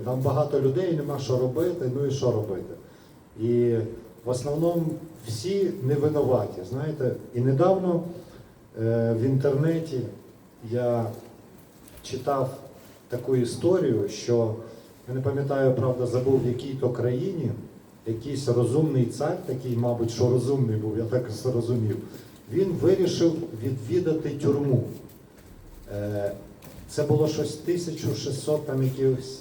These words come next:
якийсь рік в Європі це було. І він прийшов в тюрму, е,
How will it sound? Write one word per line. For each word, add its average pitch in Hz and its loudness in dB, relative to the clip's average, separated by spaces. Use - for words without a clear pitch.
якийсь 131 -6
рік 120 0
в - 4
Європі 131 4
це - -4
було. 104 2
І 139 -2
він 202 4
прийшов 185 6
в 196 -4
тюрму, 180 4
е, 120 0